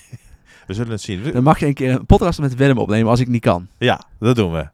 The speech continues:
Speaker 1: Dat doen we, <laughs> dat doen we het zo, ja. <laughs> Hey, eh, nou, dat was het. Eh, onze rondje Epcot, eh, hebben we gedaan. Het was gezellig. We hebben, we zijn een beetje verbrand. Eh, de zon in onze nek.
Speaker 2: Oh, ja.
Speaker 1: Hè?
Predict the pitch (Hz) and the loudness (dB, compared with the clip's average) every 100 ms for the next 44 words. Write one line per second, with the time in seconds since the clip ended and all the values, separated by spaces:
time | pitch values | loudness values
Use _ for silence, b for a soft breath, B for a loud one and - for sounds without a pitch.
0 | _ _ 87 123 120 110 120 117 123 107 | _ _ -4 -2 -2 -2 -4 -2 -2 -2
1 | - 87 73 76 62 - - - - - | -4 -4 -4 -10 -14 -16 -18 -18 -18 -20
2 | - - B B - 165 190 175 185 156 | -20 -20 B B -4 -2 0 0 4 4
3 | 180 262 208 - - 160 151 139 180 147 | 4 2 -2 -8 -6 -2 0 0 0 0
4 | 139 175 202 - - - 117 - - - | 0 0 -2 -4 -4 0 0 0 -6 -4
5 | 117 113 107 110 127 110 107 117 107 85 | 0 0 0 -2 -2 -2 -2 -2 -4 -8
6 | b b b b _ 113 113 110 104 92 | b b b b _ -10 -8 -8 -8 -6
7 | 113 85 - _ _ 92 92 95 87 87 | -6 -8 -12 _ _ -12 -6 -4 -2 -4
8 | 85 107 101 92 90 95 101 87 - b | -4 -6 -6 -8 -8 -6 -6 -6 -16 b
9 | b b _ 90 92 90 90 104 101 90 | b b _ -12 -10 -10 -10 -10 -10 -10
10 | 87 87 82 - _ - 107 98 104 110 | -10 -10 -12 -18 _ -10 -6 -4 -4 -6
11 | 98 117 | -6 -6